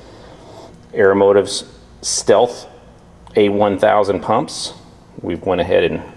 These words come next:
actually carved the tank to encase the hard lines, and it's fully operational with the exception of wiring the fuel centers right now and the feeds. We've still got some detail work to do in the trunk for the batteries, but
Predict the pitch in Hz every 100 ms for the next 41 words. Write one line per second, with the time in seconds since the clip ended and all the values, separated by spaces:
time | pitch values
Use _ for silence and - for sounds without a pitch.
0 | - - - 117 - 92 - - - 117
1 | 117 113 - 90 85 - - - - -
2 | - - 110 95 - - 87 85 - -
3 | - - - - - - 101 - - 113
4 | 110 - - - 107 110 110 117 120 123
5 | - - - - - - - - - -
6 | - 92 90 - 110 107 101 - 107 107
7 | - 113 101 87 87 - 107 - 92 87
8 | 92 101 110 101 87 - 58 - 65 64
9 | 64 71 71 71 73 71 - - - -
10 | - - - - - - - - - 98
11 | 95 92 95 92 - 98 107 117 - -
12 | - - - - - - 92 92 - 107
13 | 87 98 - 107 101 95 95 - 101 98
14 | 92 87 - 104 - 92 87 95 98 101
15 | 120 123 - 107